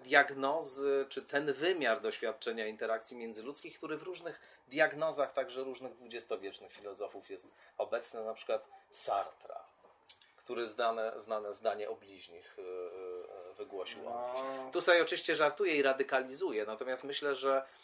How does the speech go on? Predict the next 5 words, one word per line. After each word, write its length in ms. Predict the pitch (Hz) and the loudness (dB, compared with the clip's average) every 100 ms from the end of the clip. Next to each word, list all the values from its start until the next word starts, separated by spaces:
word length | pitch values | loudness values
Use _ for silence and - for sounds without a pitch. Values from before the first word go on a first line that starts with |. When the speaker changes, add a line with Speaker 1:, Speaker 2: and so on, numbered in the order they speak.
| - _ _ - | -20 _ _ -4
Speaker 1:
rzeczywiście 600 | 135 143 139 160 - 139 | -4 -4 -8 -6 0 0
jest 180 | 120 - | 0 0
pewien 220 | 127 123 | 0 2
rodzaj 320 | 127 120 117 | 0 2 2
stresu, 840 | - - 147 139 135 - 107 95 | 0 -2 4 4 4 -4 -10 -12